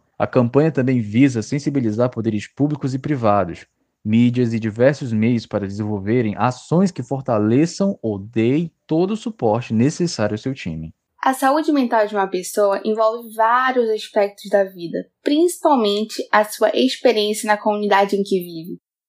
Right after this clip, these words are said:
Speaker 2: Os problemas envolvendo essa saúde mental,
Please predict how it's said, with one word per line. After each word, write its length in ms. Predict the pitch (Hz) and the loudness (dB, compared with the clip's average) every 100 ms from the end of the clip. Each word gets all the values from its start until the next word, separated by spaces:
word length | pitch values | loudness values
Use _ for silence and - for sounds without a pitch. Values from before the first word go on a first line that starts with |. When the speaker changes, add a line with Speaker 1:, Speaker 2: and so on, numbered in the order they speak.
| - | -12
Speaker 2:
Os 80 | - | 0
problemas 680 | 233 202 202 226 233 202 | 2 4 4 4 2 2
envolvendo 300 | 202 196 190 | 4 2 2
essa 160 | 190 196 | -2 -4
saúde 340 | 196 190 190 | -2 0 0
mental, 560 | 185 180 190 190 185 | -2 -4 0 2 0